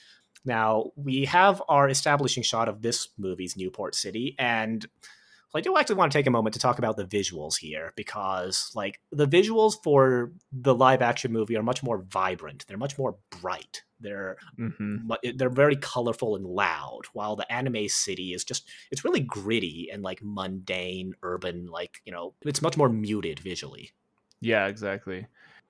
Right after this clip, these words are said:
Speaker 2: I, I mean, I agree with all those points. It seems like there was some inspiration taken in this live action movie from other, uh, kind of, like, cyberpunk aesthetics, which focus on these, like,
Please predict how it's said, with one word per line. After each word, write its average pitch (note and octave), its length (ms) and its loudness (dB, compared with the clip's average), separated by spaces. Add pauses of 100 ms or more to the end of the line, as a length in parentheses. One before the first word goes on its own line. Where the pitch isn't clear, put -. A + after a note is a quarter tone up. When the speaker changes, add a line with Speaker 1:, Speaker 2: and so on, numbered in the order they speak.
(160)
Speaker 2:
I, A2 260 -2
I A#2 60 -2
mean, A2+ 160 0
I A2 60 0
agree A2 280 -2
with G#2 100 -6
all G#2 120 -4
those G#2 180 -4
points. A2 300 -6
It G#2+ 80 -6
seems D#3+ 200 2
like D#3 200 2
there A#2+ 440 6
was G#2+ 160 0
some A#2+ 140 -2
inspiration A2 540 -2
taken A2 280 -4
in G#2+ 40 -2
this G2+ 140 -4
live G2+ 160 -2
action G2+ 260 -4
movie G2+ 220 -4
from G2+ 240 -6 (120)
other, G#2+ 460 0 (520)
uh, - 160 -14
kind A#2+ 180 -2
of, G#2 60 -4
like, G#2+ 120 0
cyberpunk A2+ 600 -2
aesthetics, A2+ 560 0
which G#2+ 200 -6
focus A2 480 -2
on G#2+ 160 -2
these, G#2+ 200 -4
like, G2+ 440 -4